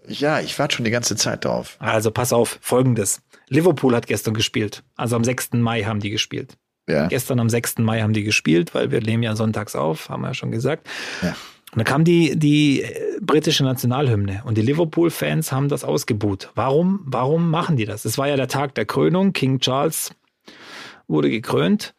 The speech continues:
Speaker 2: und, äh, die lassen eben die Nationalhymne laufen bei dem Spiel gegen, keine Ahnung, Brenton oder so war das.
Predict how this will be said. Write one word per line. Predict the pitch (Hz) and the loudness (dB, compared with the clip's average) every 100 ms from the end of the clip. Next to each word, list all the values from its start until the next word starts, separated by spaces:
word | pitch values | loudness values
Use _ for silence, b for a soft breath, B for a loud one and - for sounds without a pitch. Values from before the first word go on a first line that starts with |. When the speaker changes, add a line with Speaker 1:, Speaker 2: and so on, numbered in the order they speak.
| b b b b - | b b b b -6
Speaker 2:
und, | 127 127 123 | 0 2 2
äh, | 123 117 113 120 | 2 0 0 -4
die | - 104 131 123 | -8 -10 -6 -4
lassen | 131 - | -2 -2
eben | 143 123 | -2 -2
die | 127 | -2
Nationalhymne | 117 113 117 120 143 156 | -4 -4 -2 0 2 2
laufen | 151 156 - 156 151 | 2 0 0 0 0
bei | 156 120 | -2 -4
dem | 123 | -4
Spiel | - 131 131 | -2 0 2
gegen, | 135 120 117 117 | 2 2 2 0
keine | - 117 | -2 0
Ahnung, | 117 117 107 | 0 -2 -4
Brenton | 117 135 143 151 | -4 -4 -2 -2
oder | 151 147 | 0 0
so | 147 143 139 | 0 -2 -4
war | 160 147 | -4 -2
das. | 160 165 - | -2 -4 -10